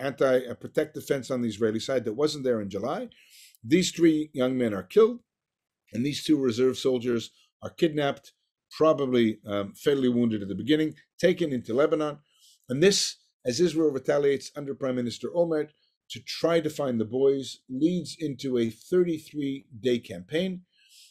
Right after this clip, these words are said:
um, where there are hundreds, in fact more, thousands of rockets that come from southern Lebanon into northern Israel.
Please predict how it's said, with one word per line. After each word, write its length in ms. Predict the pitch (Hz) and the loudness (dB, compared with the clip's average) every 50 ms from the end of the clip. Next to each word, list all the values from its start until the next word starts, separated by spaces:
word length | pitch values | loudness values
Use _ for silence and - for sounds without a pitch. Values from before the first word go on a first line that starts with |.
| _ _ _ 123 | _ _ _ -2
um, 360 | 120 120 123 123 123 120 117 _ _ _ _ - | 0 2 2 2 0 -4 -8 _ _ _ _ -10
where 560 | 107 110 120 135 139 139 135 135 135 135 - | -4 0 2 4 6 6 6 6 6 4 0
there 240 | - 120 120 123 123 | -2 0 2 4 4
are 160 | 120 120 - - - - | 4 2 -2 -10 -16 -6
hundreds, 680 | - 190 220 202 160 127 107 87 - - - - - _ _ _ _ _ | -2 -2 0 0 -2 -4 -6 -8 -10 -14 -20 -20 -20 _ _ _ _ _
in 60 | 107 | -12
fact 160 | 107 98 _ 123 | -12 -12 _ -10
more, 240 | 139 143 131 107 | -8 -6 -6 -6
thousands 540 | - - - 190 220 247 220 160 156 160 147 | -6 -6 -4 0 2 2 2 2 0 -2 -2
of 100 | 143 127 | 0 0
rockets 420 | 156 175 175 170 - 104 98 - - | 0 0 0 -2 -8 -14 -16 -18 -20
that 160 | 120 117 - | -20 -8 -2
come 300 | - 170 170 156 147 147 _ _ _ _ _ | 2 2 2 2 0 -6 _ _ _ _ _
from 480 | - - - 160 180 196 202 196 196 | -20 0 2 4 4 4 2 0 -4
southern 340 | - - - 165 170 190 180 | -4 0 0 0 0 0 -2
Lebanon 560 | 170 165 156 143 143 135 131 131 135 131 127 - _ _ _ _ _ | -2 -2 -2 -2 -2 -4 -2 -2 -4 -6 -8 -12 _ _ _ _ _
into 340 | 151 147 147 147 - - 139 | -2 -2 -2 -4 -4 -4 -2
northern 380 | 127 117 107 101 92 95 110 147 | 0 2 2 2 0 0 -2 -2
Israel. 440 | 170 156 147 160 160 151 - 175 | -2 -2 -2 -2 -2 -2 -4 -6